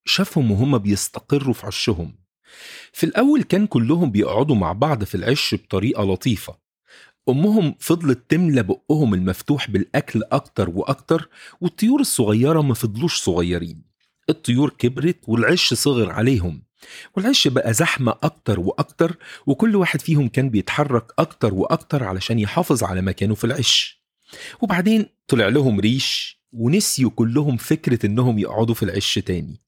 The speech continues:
ابتدوا يقفوا على أطراف العش لحد ما إخواتهم زقوهم من على طرف العش في معركة على الأكل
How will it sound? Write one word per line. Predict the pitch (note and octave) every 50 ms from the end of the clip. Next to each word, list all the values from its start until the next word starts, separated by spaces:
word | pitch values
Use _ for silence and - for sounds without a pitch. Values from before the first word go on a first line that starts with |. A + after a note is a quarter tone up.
| _ - - - - - - - -
ابتدوا | D#3+ - - A#3+ A3+ G3+ C#3
يقفوا | D3 - - - - - B2+ G#2
على | A2+ G#2
أطراف | G2+ - G2+ - - C3 D#3 - -
العش | F#2+ F2 - C#3+ D3 - - - A2
لحد | F#2+ F#2+ - - - F#3+ F3+ D#3 B2 A2
ما | G2+ G2+
إخواتهم | - - - C#3 D3+ - - B2 A2+ G#2+
زقوهم | G2+ F#2 A2+ - - _ _ - F3+ G3+ F3+ F3 F3 A#2+ G#2
من | F#2+ E2+
على | - - G2 G2
طرف | - - B2+ B2+ A2+ - G#2
العش | F2+ D#2+ - C3+ - - - A2+
في | - - - -
معركة | A2+ F#2+ F#2 G#2 A2 D#3 D#3 - C3
على | A2+ A2+ G2+ G2+
الأكل | F#2+ - - - C#3+ - - - C#3+ B2+